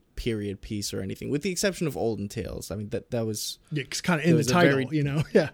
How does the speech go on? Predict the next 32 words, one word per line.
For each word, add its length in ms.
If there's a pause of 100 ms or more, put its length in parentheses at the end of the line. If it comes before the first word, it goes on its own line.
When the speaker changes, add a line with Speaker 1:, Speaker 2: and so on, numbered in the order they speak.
(120)
Speaker 1:
That 120
was, 180
yeah, 380
exactly, 640
right. 240
I 60
mean, 120
that, 300
that 160
album 260
was 160
all 240
about 380 (320)
taking 560 (120)
old 260
American 420
folk 260
songs 400
and 140 (200)
turning 360
them 200
into 520 (320)
progressive 460
folk 280
metal. 320 (460)
Wha-, 220
but 200
everything 320
since 380
then 260
has 180
been 440